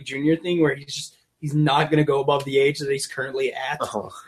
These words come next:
Speaker 1: He's just gonna stay there for the rest of his life until he
Speaker 2: This,
Speaker 1: dies.
Speaker 2: this motherfucker is thirty-seven until he dies.
Speaker 1: <laughs> Wouldn't that be good?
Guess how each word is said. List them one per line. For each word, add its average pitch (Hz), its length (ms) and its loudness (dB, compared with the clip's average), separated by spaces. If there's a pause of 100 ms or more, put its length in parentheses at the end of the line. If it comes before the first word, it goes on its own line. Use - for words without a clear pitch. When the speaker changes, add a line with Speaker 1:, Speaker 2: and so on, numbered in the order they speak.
Speaker 1:
He's 135 160 2
just 147 160 -4
gonna 120 140 -2
stay 120 280 4
there 131 180 4
for 139 100 -2
the 139 80 2
rest 143 180 2
of 135 80 -12
his 127 140 -4
life 139 240 4
until 127 320 0
he 127 140 -10
Speaker 2:
This, 123 80 4
Speaker 1:
dies. 123 540 4
Speaker 2:
this 123 160 4
motherfucker 123 580 8
is 104 120 4
thirty-seven 113 540 6
until 107 300 6
he 113 120 8
dies. 107 460 8
Speaker 1:
<laughs> - 2000 2
Wouldn't 190 220 8
that 202 280 8
be 160 160 6
good? 127 260 4